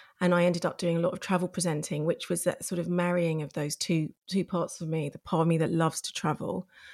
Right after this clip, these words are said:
my Sagittarius moon, and, um, and then the part, you know, the part of me that, that loves to communicate and be in the world in that way. Um, and so that was, that was very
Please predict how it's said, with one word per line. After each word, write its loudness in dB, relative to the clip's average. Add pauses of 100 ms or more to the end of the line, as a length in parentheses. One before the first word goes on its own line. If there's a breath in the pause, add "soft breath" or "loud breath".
(180 loud breath)
my 4
Sagittarius 2
moon, 2 (420 loud breath)
and, 6 (200)
um, 0 (360)
and 4
then 4
the 0
part, 0
you 4
know, 2
the -6
part 0
of 0
me 0
that, 2 (380 loud breath)
that 4
loves 4
to -6
communicate 0 (100)
and 0 (360)
be 4
in 6
the 4
world 4
in 2
that 0
way. -6 (520 loud breath)
Um, 2 (300)
and 4
so 4
that 6
was, 2
that 4
was 0
very 4